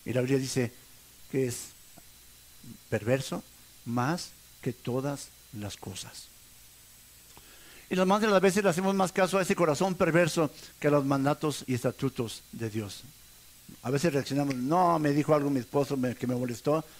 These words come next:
yo le voy a contestar igual, o lo voy a ignorar, o yo, mi esposa me dijo esto, mis hijos hicieron esto, no se merecen que, que yo los castigue de esta forma". No, no, el hermano me hizo esto y me hizo un gesto que no me agradó. No,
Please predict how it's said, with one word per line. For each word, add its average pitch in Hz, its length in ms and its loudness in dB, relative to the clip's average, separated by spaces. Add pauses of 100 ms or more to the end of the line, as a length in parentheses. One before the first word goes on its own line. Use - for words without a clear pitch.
(180)
yo 131 80 2
le 131 80 4
voy 135 160 4
a 131 40 0
contestar 123 380 -4
igual, 113 300 -4 (260)
o - 80 0
lo 131 140 4
voy 147 200 4
a 151 60 2
ignorar, 123 380 0
o 117 120 -2
yo, 139 140 2 (100)
mi 127 120 0
esposa 143 280 -2
me 135 120 0
dijo 131 240 0
esto, 127 240 0
mis 127 180 -2
hijos 160 240 -2
hicieron 147 320 0
esto, 147 340 0 (360)
no 170 100 -4
se 170 100 -2
merecen 151 280 0
que, 123 120 0 (320)
que - 80 -4
yo 143 120 4
los 143 100 0
castigue 135 400 0
de 131 60 0
esta 127 160 -2
forma". 131 200 -2 (160)
No, 156 320 -4 (880)
no, 156 300 0
el 131 80 0
hermano 156 380 0
me 156 100 2
hizo 170 220 -2
esto 175 300 0
y 151 100 4
me 143 100 2
hizo 147 160 0
un 160 80 0
gesto 151 260 -4
que 139 80 -8
no 139 80 0
me 147 80 0
agradó. 135 380 2 (260)
No, 165 440 0